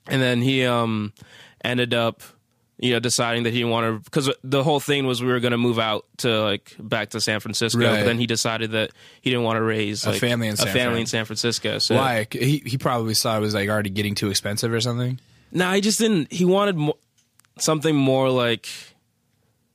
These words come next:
Speaker 1: um, suburban, like, you
Speaker 2: Yeah.
Speaker 1: know, he wanted, like, a cul-de-sac.
Speaker 2: Yeah,
Speaker 1: you know?
Speaker 2: yeah, yeah.
Speaker 1: Just, like
Speaker 2: He wanted the white picket fence,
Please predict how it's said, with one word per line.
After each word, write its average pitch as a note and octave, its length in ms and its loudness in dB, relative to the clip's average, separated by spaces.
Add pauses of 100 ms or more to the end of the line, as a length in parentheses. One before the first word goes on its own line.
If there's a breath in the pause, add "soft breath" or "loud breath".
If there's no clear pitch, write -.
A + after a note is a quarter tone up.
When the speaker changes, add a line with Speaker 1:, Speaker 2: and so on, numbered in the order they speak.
(120)
Speaker 1:
um, G#2+ 640 -4
suburban, A#2+ 840 0
like, A2 160 2
you C#3 80 4
Speaker 2:
Yeah. C3+ 140 4
Speaker 1:
know, C3 120 4
he D3 100 4
wanted, D3+ 200 2
like, C3+ 180 0
a A2+ 80 -2
cul-de-sac. A#2 840 -2
Speaker 2:
Yeah, A#2 160 2
Speaker 1:
you B2 80 6
know? A2+ 260 4
Speaker 2:
yeah, A2+ 180 4
yeah. G#2+ 420 0
Speaker 1:
Just, B2 200 -2
like A#2 300 -4
Speaker 2:
He - 160 -4
wanted C3 180 2
the B2 80 2
white A#2+ 200 0
picket A2+ 260 -4
fence, G#2 360 -2